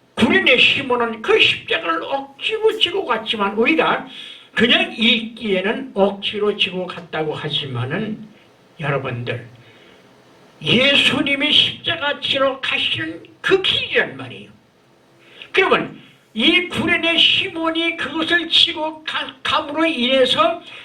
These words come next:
예수님은 십자가 지러 올라가시고, 십자가 이제 지시고 죽기까지 그 완성을 이루는, 거기에 도움을 준 그 구레네 시몬이라 이 말이에요.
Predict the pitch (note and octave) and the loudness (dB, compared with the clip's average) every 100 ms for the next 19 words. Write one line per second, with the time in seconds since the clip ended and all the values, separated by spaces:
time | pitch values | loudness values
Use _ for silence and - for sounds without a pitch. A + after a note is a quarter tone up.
0 | - F#3 B3+ D4 C4+ - C4+ C4+ C4+ - | -12 0 4 4 4 2 0 -2 2 2
1 | - - - D#4 D#4+ - - - - F4+ | 2 -4 -2 2 0 0 -12 0 0 2
2 | G#4+ G#4+ F#4 D4 D#4+ D#4 - D4 - - | -2 -4 -6 -4 -2 -2 0 0 0 -2
3 | G#3+ - - - D4 C#4 C#4+ C#4 C#4 - | 0 0 0 0 -4 -2 -2 -2 -4 -14
4 | - B3+ A3+ B3+ - - - D4+ D#4+ E4+ | -12 -6 4 4 6 4 4 4 0 -2
5 | - - _ - D#4+ D#4+ D#4+ D#4+ C#4 - | -6 -18 _ 0 2 2 -2 0 0 2
6 | F#3+ G3+ - - - - _ _ - F4+ | -2 -4 -6 -16 -20 -20 _ _ 0 2
7 | F#4 D#4+ - _ - F3+ D#4+ G#4 D4 D#4+ | 0 -2 -8 _ -2 2 2 2 0 0
8 | E4 - A#3 B3+ A#3 A#3+ - - D4+ D4+ | 0 -2 -4 -2 -2 -6 -10 -6 -2 0
9 | C4+ - E4 G4 G#4 A4+ G#4 - - _ | 0 -2 2 4 4 4 0 -4 -16 _
10 | - G#3+ - - - _ _ _ _ - | 0 0 -2 -12 -20 _ _ _ _ -10
11 | D4 - - _ _ _ _ _ _ _ | -8 -8 -10 _ _ _ _ _ _ _
12 | _ - F3 E3+ C#3 - - C3+ - - | _ 2 4 2 2 0 0 -6 -12 -14
13 | - - A2+ A#2 A2 | -16 -18 -20 -20 -20